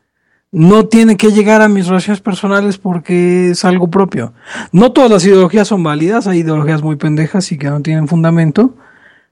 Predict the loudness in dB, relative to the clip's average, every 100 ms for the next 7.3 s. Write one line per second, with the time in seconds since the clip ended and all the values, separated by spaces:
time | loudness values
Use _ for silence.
0 | _ -4 0 2 2 2 2 2 4 6
1 | 6 2 -4 -8 -10 -10 -16 -20 _ _
2 | _ _ _ _ _ _ _ -6 -2 0
3 | 2 4 6 6 4 4 4 4 4 4
4 | 4 2 0 -2 0 2 2 2 0 -2
5 | -2 -2 -2 0 0 2 0 -2 -2 0
6 | 0 0 0 0 -2 -4 -6 0 2 0
7 | -2 -14